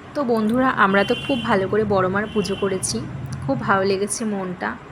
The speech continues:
তো বন্ধুরা, আজকের ভিডিওটা যদি তোমাদের ভালো লেগে থাকে তাহলে কিন্তু অবশ্যই লাইক, সাবস্ক্রাইব করে পাশে থেকো। আর তোমরা সবাই কিন্তু বলো, "জয় বড় মার জয়।" বড় মা কিন্তু সবাইকেই কিন্তু খালি হাতে ফেরায় না। তো সবাই মিলে বলো,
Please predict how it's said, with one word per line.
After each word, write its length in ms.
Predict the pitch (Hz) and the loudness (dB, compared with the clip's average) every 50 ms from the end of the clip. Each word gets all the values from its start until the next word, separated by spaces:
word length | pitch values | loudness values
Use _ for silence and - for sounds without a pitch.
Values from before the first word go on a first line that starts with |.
| - - - - - - | -18 -18 -18 -18 -14 -8
তো 100 | - 254 | -6 -4
বন্ধুরা, 360 | 233 240 240 233 240 247 269 262 | -2 -2 -2 -2 -2 -2 -2 -2
আজকের 480 | - - 202 190 190 - - 240 240 214 | 0 0 0 0 -2 -2 -4 -2 -2 -2
ভিডিওটা 440 | 220 208 196 202 208 208 202 220 | -2 -2 -2 0 -2 0 -2 -2
যদি 220 | 214 226 220 226 220 208 | -4 -4 -6 -6 -6 -4
তোমাদের 380 | 214 202 202 196 202 220 233 | -4 -2 -2 -2 -2 -2 -2
ভালো 240 | 220 202 220 190 190 | -2 -2 -2 0 0
লেগে 220 | 190 190 185 208 | 0 0 -2 -2
থাকে 240 | 214 - 214 202 202 | -2 -2 -4 -4 -4
তাহলে 280 | 190 - 190 185 185 185 | -4 -2 -2 -2 -2 -4
কিন্তু 220 | 180 202 202 208 | -6 -6 -4 -2
অবশ্যই 560 | 202 185 180 180 196 - - - - 226 226 240 - - - - - - - - - | -2 -2 -2 -4 -6 -6 -8 -6 -4 -4 -4 -6 -8 -14 -18 -20 -20 -20 -10 -4 -2
লাইক, 260 | 202 196 190 196 - | -2 -2 -2 -4 -6
সাবস্ক্রাইব 520 | - - 196 - - - - 202 202 196 196 - | -4 -4 -4 -6 -8 -6 -4 -2 -2 -2 -4 -6
করে 140 | - 214 220 214 - | -4 -4 -4 -2 -2
পাশে 280 | 202 185 - - 214 | -4 -4 -4 -6 -8
থেকো। 240 | 196 - 208 - 226 | -8 -8 -6 -4 -4
আর 80 | 226 214 - | -4 -4 -4
তোমরা 220 | 196 185 190 208 | -6 -6 -6 -6
সবাই 380 | 208 - - 208 185 190 196 208 | -4 -4 -2 -2 -2 -2 -2 -4
কিন্তু 280 | - 233 226 226 233 | -4 -4 -6 -4 -4
বলো, 280 | 214 202 190 180 190 208 208 196 185 175 | -2 -2 -2 -2 -4 -6 -6 -8 -10 -6
"জয় 260 | - 202 196 202 220 214 | -2 0 0 0 0 0
বড় 200 | 202 185 175 180 | -2 -2 -2 -2
মার 200 | 180 185 202 214 208 180 | -2 -2 -2 -2 -2 -4
জয়।" 220 | - - 175 165 - - - - - - - - - - - - - | -6 -6 -6 -6 -6 -8 -14 -18 -20 -20 -18 -18 -18 -18 -14 -4 0
বড় 200 | 208 208 214 220 | 2 2 2 2
মা 120 | 233 240 | 0 -2
কিন্তু 280 | 233 254 247 247 285 285 | -4 -6 -6 -6 -6 -8
সবাইকেই 760 | - - 226 196 175 185 196 208 220 214 - - 262 262 254 262 - | -2 0 2 2 4 2 2 0 0 -4 -6 -4 -4 -4 -4 -6 -6
কিন্তু 400 | 240 220 202 202 - 240 311 370 - - - - - - - - - - - | -6 -6 -6 -6 -6 -8 -10 -10 -12 -16 -20 -20 -20 -20 -20 -20 -20 -8 -4
খালি 200 | - 220 214 220 | -4 0 0 0
হাতে 220 | 220 226 - 320 370 - | 0 0 -2 -4 -2 2
ফেরায় 340 | - 233 214 202 185 180 175 | 2 2 4 2 0 -2 -4
না। 100 | 170 185 196 214 - - - - - - - - - - - - - - | -6 -8 -10 -12 -14 -16 -16 -16 -16 -16 -16 -16 -16 -16 -16 -18 -10 -6
তো 80 | - 262 | -6 -6
সবাই 480 | - - - 240 214 196 214 226 240 254 | -4 0 4 4 6 6 6 4 4 2
মিলে 300 | 247 240 214 220 240 233 - | 0 0 0 0 0 2 4
বলো, 300 | 214 196 190 190 214 | 4 4 4 4 2